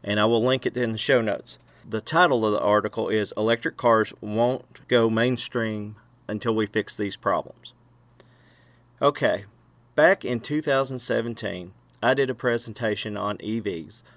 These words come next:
The Volt was new back then, the, uh, the one at our cooperative. And by the way, I don't mention our cooperative by name because a few people know that I'm doing a podcast, but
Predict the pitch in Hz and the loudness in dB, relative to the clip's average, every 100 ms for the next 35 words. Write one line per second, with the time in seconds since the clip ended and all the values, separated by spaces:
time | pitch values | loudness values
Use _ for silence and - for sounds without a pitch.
0 | _ _ - _ _ - 104 92 127 165 | _ _ -20 _ _ -10 -6 2 4 4
1 | - 139 131 139 143 151 151 131 123 - | 2 -2 -2 0 0 2 2 2 2 -2
2 | 123 127 127 135 131 - - 107 107 107 | -2 0 -2 -6 -10 -18 -12 -4 -2 0
3 | 107 101 - 117 117 123 123 - 104 110 | -2 -2 -4 -6 -4 -4 -4 -6 -2 -2
4 | - 117 113 120 - 101 104 - - - | 0 0 4 4 2 -2 -4 -6 -20 -20
5 | - - 143 147 143 127 147 151 156 135 | -12 -2 2 2 0 -4 0 2 4 4
6 | 120 - 127 139 139 120 - _ _ _ | 4 4 2 0 -2 -8 -20 _ _ _
7 | - - 131 139 - 117 127 131 - 127 | -20 -2 0 0 -2 -2 0 -2 -2 -4
8 | 123 110 _ _ - 107 - 113 113 120 | -6 -12 _ _ -6 -6 -2 0 2 0
9 | 107 98 104 107 107 117 113 101 - 110 | -6 -2 0 0 0 -2 -4 -6 -6 -2
10 | 104 104 - _ 107 123 151 147 151 147 | 0 -2 -6 _ -6 -2 -2 0 -2 0
11 | 123 123 123 123 113 107 104 120 120 110 | 0 2 2 2 2 0 0 0 0 2
12 | 117 113 - 120 120 117 - 98 | 2 2 2 2 2 0 -4 -4